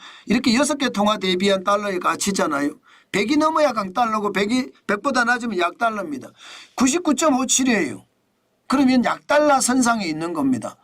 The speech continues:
그런데도 원화는 지금 천사백육십 원까지 올라갔다는 것은 뭔가 불안불안하다는 거죠. 그럼 왜 이렇게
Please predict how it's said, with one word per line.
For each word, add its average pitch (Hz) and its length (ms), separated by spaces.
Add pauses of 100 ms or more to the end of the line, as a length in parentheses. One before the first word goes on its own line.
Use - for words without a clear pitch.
(200)
그런데도 262 480
원화는 240 600 (440)
지금 220 640 (260)
천사백육십 190 1120
원까지 190 400
올라갔다는 156 760
것은 139 460 (300)
뭔가 233 240
불안불안하다는 196 920
거죠. - 240 (420)
그럼 220 260
왜 277 360
이렇게 220 680